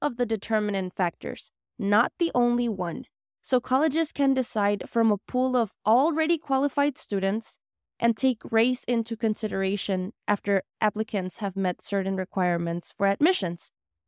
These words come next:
such as the G P A minimums, test scores, essays,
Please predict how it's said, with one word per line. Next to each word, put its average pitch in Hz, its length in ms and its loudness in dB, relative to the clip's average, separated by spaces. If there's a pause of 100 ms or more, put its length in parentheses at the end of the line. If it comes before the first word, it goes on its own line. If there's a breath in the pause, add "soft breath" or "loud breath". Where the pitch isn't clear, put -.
(200)
such - 240 0
as 208 260 0
the 196 160 0
G 214 200 -2
P 202 260 2
A - 20 4
minimums, 269 880 4
test 247 260 -2
scores, 233 680 2
essays, 208 840 0